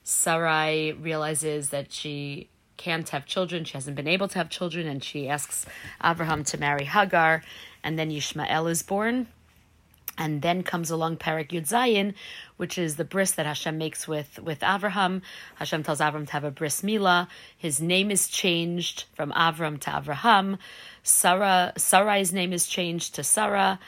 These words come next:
and the parsha ends with Avram having a bris. There's one thing I want to focus on right now, which is something that I think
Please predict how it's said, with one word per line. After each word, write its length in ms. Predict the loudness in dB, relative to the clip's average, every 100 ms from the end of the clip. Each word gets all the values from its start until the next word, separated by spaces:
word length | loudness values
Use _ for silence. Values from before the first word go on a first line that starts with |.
| -20 -20 -16 -2
and 280 | 2 2 0
the 80 |
parsha 400 | -2 0 0 0 2
ends 300 | 2 0 -2
with 100 | -2
Avram 480 | 0 0 -2 -4
having 300 | -2 -2 -2
a 40 | -6
bris. 500 | -4 -2 0 -2 -2 _ _ _ -20 -20 _ _ -20 -10 2
There's 200 | 2 4
one 300 | 8 10 10
thing 260 | 10 6
I 100 | 8
want 160 | 6 4
to 40 |
focus 400 | 2 0 0 -2
on 160 | -2 -2
right 200 | -4 -4
now, 280 | -4 -4 -4
which 180 | -6 2
is 120 | 4
something 380 | 4 4 2 2
that 120 | 2
I 80 | 0
think 380 | -2 -6 -6